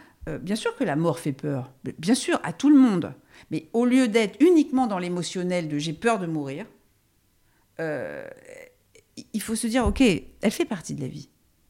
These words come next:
Elle est là. De toute façon, on peut pas, euh, on, on, on, on,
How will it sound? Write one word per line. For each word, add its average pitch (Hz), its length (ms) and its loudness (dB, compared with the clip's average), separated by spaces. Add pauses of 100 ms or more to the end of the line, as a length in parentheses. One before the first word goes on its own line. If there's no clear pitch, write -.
(320)
Elle 185 160 -2
est 220 100 0
là. 269 240 2
De 175 80 -2
toute 254 220 -2
façon, 269 480 4
on - 80 2
peut 185 160 0
pas, 302 360 4 (460)
euh, 147 880 -2 (360)
on, - 340 -8
on, 170 180 -6
on, 165 240 -4
on, 160 140 -6